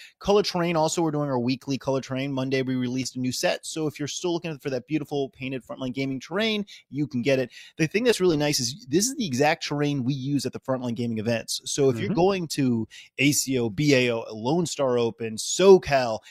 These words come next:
Speaker 1: any of these events, you can u-, use the most competitive terrain out there right now at your home, get some practice in, and be prepared for the event.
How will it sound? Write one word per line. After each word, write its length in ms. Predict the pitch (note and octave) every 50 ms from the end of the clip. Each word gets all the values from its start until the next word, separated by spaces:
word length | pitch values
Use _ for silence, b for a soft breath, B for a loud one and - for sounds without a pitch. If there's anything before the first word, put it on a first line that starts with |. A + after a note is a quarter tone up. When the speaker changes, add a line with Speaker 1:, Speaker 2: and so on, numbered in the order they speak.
| B -
Speaker 1:
any 180 | F3+ A#3 B3
of 40 | A#3
these 140 | G3+ G3+ D3
events, 380 | C#3 B2 C#3+ D3 C3+ B2 - b b b b _
you 120 | C3 D3 F3
can 280 | - A3 G3 D#3 C3 -
u-, 120 | - B2 A#2+
use 300 | - B2 D#3 G3+ G#3+ C#3+
the 100 | C3 D3+
most 220 | C3+ C#3+ D3 C#3 -
competitive 420 | - B2 - C3 B2 A#2+ A#2 A#2
terrain 260 | F#2+ - B2 A2+ A2 A#2+
out 140 | B2 B2 -
there 260 | C#3+ D3 C#3+ C3+ - -
right 300 | G#2 G#2 B2 D3 D3+ C#3+
now 300 | D3 C3+ C3 C3+ D3 -
at 140 | - D3+ D#3
your 80 | E3+ D3+
home, 240 | D3 C#3+ C3+ C#3 C3+
get 200 | C3+ D#3+ D#3+ -
some 100 | E3+ -
practice 360 | - C#3+ C3+ - C3+ - -
in, 180 | C#3 C#3 C3+
and 300 | B2+ - B2+ B2 B2 B2
be 80 | A2+ C3
prepared 380 | B2+ D3+ B2+ B2+ A#2+ A#2+ A#2+ A2
for 80 | - A#2
the 160 | G#2+ G#2+ G#2
event. 400 | G#2 F#2+ G#2 A2 A2 A2 - -